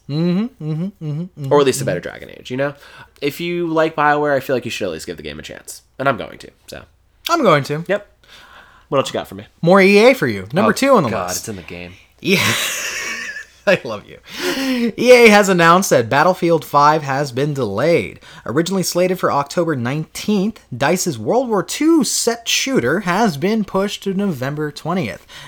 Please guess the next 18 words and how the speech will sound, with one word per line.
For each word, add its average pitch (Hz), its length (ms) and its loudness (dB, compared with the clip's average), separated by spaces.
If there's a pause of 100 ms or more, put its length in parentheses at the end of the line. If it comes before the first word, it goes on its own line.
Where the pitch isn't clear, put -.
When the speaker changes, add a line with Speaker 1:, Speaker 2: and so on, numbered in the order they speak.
Speaker 1:
nearly 147 300 0
a 113 60 0
month 101 360 -6 (160)
delay. 175 420 -6 (100)
Speaker 2:
Smart. - 380 -18 (300)
Speaker 1:
This 160 200 2
means 196 180 4
that 196 140 0
Call 208 280 2
of 202 120 0
Duty 202 260 0
Black 165 400 -2
Ops 190 260 0
four, 123 440 0
which 151 200 -4
launches 143 320 -4
October 117 520 -6
twelfth, - 680 -2